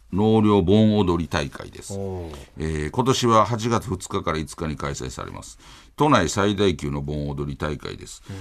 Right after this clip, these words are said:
Speaker 1: また、えー、屋台では築地場外市場の名店が揃うのも魅力の一つで、日本一美味しい盆踊りとも言われています。
Speaker 2: へー。
Speaker 1: 築地といえば、えー、小炉の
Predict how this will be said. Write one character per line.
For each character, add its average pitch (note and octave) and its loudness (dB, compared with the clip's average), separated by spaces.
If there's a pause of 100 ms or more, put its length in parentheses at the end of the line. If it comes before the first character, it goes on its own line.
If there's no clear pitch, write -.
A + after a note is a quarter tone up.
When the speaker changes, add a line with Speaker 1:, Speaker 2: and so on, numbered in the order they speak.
(160)
Speaker 1:
ま B2 6
た、 F2 2
え - -2
ー、 D#2 -2
屋 A2+ 2
台 F2 0
で C2+ -6
は C#2 -6
築 - -10
地 A#2+ 4
場 A#2 6
外 A2 4
市 G2+ -2
場 D2+ -2
の D2 -6 (320)
名 G2 4
店 F#2+ 0
が F2+ 2
揃 F2+ 2
う E2+ 0
の C#2+ -4
も E2 -4
魅 E2+ -2
力 D#2+ -2
の D#2 -4
一 C#2+ -10
つ - -16
で、 D2 -8 (240)
日 B2 6
本 C#3 6
一 D#2 -6
美 C2 -6
味 D#2+ -2
し F#2+ -2
い D2+ -4
盆 D#2 -4
踊 D2+ -2
り C#2 -10
と B2+ 0
も A2 2
言 D2+ -2
わ B1+ -6
れ - -14
て - -16
い G1+ -12
ま G1+ -14
す。 - -12
Speaker 2:
へ C3+ 2
ー。 C#3 -2
Speaker 1:
築 - -4
地 B2+ 4
と A2 4
い F2 2
え D#2+ 2
ば、 E2 2 (1500)
え - -10
ー、 F2 -4
小 C#3 6
炉 C2+ -2
の D2+ -4